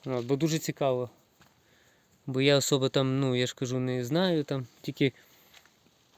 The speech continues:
е, раніше не орав особо, так, знаєте, багато, то я не в курсі. Це тільки, получається, другий чи який це рік.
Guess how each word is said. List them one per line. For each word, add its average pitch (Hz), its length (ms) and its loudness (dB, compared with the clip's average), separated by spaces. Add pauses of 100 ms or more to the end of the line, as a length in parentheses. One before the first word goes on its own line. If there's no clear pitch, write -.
е, 120 360 -8
раніше 139 420 2
не 131 200 2
орав 156 340 4
особо, 127 400 0
так, 127 180 -2
знаєте, 120 320 -4
багато, 120 500 2 (200)
то 135 100 -2
я 127 140 6
не 127 100 4
в 120 40 -8
курсі. - 340 -6
Це - 140 -2
тільки, 127 340 2 (760)
получається, 127 520 0
другий 127 380 0
чи - 140 -4
який 123 220 -6
це 123 160 -2
рік. 117 320 -6